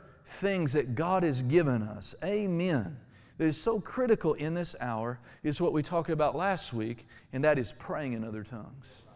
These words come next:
Praying in other tongues. Amen. I'll just quote it to you for time's sake, but you could write the reference down in Zechariah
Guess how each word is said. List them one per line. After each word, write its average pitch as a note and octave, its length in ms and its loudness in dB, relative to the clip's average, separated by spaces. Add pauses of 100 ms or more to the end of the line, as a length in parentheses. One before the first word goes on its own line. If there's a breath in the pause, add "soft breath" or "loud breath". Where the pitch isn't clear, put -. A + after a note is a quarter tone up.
(800 soft breath)
Praying D#3+ 420 2
in B2 140 0
other A#2 200 0
tongues. - 720 -10 (600 soft breath)
Amen. D3 540 2 (400 loud breath)
I'll D#3 120 6
just D#3 200 2
quote D#3 200 6
it C3 100 2
to D3+ 120 2
you C#3 120 4
for C#3 140 0
time's B2+ 380 -4
sake, C3+ 220 0
but B2+ 160 -4
you C#3+ 100 -2
could C#3 140 -2
write C3 200 4
the C3 80 -2
reference B2+ 420 0
down B2+ 240 -2
in A#2 100 0
Zechariah B2+ 760 0